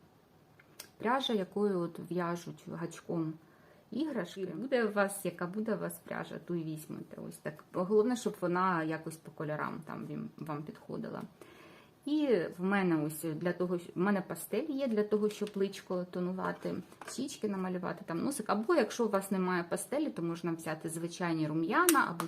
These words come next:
тіні. Ну, це вже таке, е, немає там значення. Головне, щоб ви могли затонувати личко. Так, це я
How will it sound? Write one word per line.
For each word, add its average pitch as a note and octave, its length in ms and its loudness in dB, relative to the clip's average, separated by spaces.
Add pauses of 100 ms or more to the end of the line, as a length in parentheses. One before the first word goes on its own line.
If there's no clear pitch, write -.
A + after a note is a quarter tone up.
(140)
тіні. B3 360 2 (360)
Ну, B3 100 2
це - 180 -2
вже F3 240 -4
таке, - 300 -6 (520)
е, D#3+ 240 0
немає D#3+ 500 2
там D3+ 340 -4
значення. G3+ 500 0
Головне, F3 460 -2
щоб - 240 -8
ви E3+ 80 -2
могли E3+ 440 0 (340)
затонувати E3+ 720 0
личко. D#3 480 -8
Так, D#3+ 300 -8
це F#3 140 -2
я F#3+ 100 -2